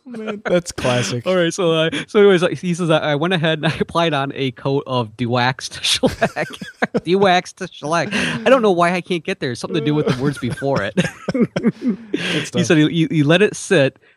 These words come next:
Speaker 2: So when I got out the milk, the paint, the shellac would be good and cured. When I went ahead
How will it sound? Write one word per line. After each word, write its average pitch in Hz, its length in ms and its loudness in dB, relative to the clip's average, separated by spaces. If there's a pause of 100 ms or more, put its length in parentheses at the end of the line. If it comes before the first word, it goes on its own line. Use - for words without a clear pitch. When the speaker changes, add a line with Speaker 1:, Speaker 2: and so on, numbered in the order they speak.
Speaker 2:
So 147 220 0
when 135 160 0
I 135 180 -2
got 139 320 0
out 165 140 2
the 147 80 0
milk, 151 220 0
the 135 160 -2
paint, 165 440 -2
the 120 100 -4
shellac 147 480 -2
would 143 140 -2
be 131 140 0
good 131 320 -4
and 120 120 0
cured. 101 420 -2 (360)
When 123 140 -2
I 120 120 2
went 139 180 2
ahead 143 340 2